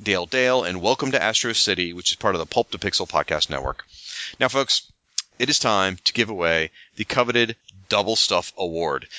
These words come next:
This is an award for someone that goes above and beyond to promote the Justice League or Justice League International or this podcast, something along those lines, or just, quite frankly, when I feel like giving it away. This month, the Double Stuff Award goes to Mister Kirk Greenfield. Congratulations, Kirk. He has built a new bat house,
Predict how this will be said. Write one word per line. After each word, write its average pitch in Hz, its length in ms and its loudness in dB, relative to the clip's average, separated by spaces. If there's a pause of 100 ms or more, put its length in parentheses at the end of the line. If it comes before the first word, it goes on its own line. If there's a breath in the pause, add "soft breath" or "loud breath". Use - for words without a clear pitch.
(140)
This 147 180 2
is 147 80 2
an 139 40 0
award 127 320 2
for 110 120 -6
someone 113 260 0
that 101 80 0
goes 92 240 2
above 117 260 -2
and 135 100 -4
beyond 101 420 2
to - 40 -10
promote 113 300 -2
the 123 60 -4
Justice 101 400 0
League 95 220 2
or 78 60 -2
Justice 120 280 2
League 113 100 -2
International 90 540 -2
or 87 260 -6
this 120 140 0
podcast, 92 480 0
something 147 240 0
along 104 160 0
those 87 160 -4
lines, 87 260 -2
or 143 120 0
just, 135 240 2 (180)
quite 127 180 0
frankly, 113 240 -2
when 101 100 -2
I - 40 -4
feel 104 120 -2
like 92 80 -2
giving 87 200 -4
it 82 60 -6
away. 73 260 -2 (680 loud breath)
This 156 200 0
month, 147 240 0
the 110 100 0
Double 131 260 2
Stuff - 220 2
Award 113 340 2
goes 90 200 0
to 95 300 -4
Mister 139 360 0
Kirk - 560 -2
Greenfield. 80 800 -4 (140)
Congratulations, 120 600 2
Kirk. 87 220 -2 (480)
He 165 100 2
has 160 120 2
built 151 220 0
a 117 100 2
new 123 180 2
bat 120 320 -2
house, 90 440 -2